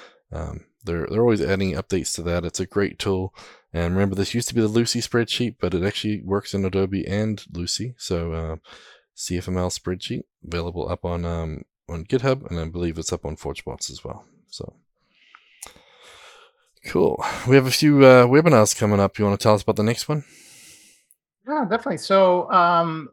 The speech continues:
Speaker 2: who is it this March? Oh, it's you, Gavin. Yes. <laughs> So, uh, you are up this, uh, this month, uh, doing our Ortus webinar, and you're gonna be talking about, obviously, Forgebox. So I think this is a, a really cool webinar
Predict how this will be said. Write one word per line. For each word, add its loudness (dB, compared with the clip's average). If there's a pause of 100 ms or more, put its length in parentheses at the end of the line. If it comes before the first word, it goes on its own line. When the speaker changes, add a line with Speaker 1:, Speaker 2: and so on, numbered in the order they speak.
Speaker 2:
who -4
is -2
it -8
this -4
March? 0
Oh, 6
it's -4
you, 0
Gavin. 2 (840)
Yes. -4
<laughs> -20 (300)
So, 2 (320)
uh, 4
you 0
are 4
up 2 (120)
this, -6
uh, 2
this -6
month, 0 (420)
uh, -2
doing -6
our 0
Ortus -2
webinar, -2
and -8
you're -4
gonna -4
be -6
talking -4
about, -2
obviously, -10 (160)
Forgebox. 0 (640)
So 6
I 6
think 2
this -4
is -4
a, 4
a 0
really -2
cool 2
webinar 2